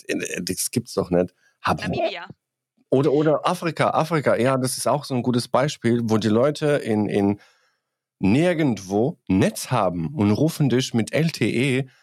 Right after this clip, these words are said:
Speaker 1: Also, ich habe 'nen Kumpel, der, äh, ist ja
Speaker 2: Ja.
Speaker 1: da dienstlich und, und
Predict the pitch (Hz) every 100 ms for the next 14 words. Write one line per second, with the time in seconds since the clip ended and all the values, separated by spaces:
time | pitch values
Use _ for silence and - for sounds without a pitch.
0 | - - 92 92 90 - 123 110 104 95
1 | 92 87 - - - - - - 95 90
2 | 95 90 104 131 - 104 113 - - 90
3 | - _ _ _ _ _ - 143 113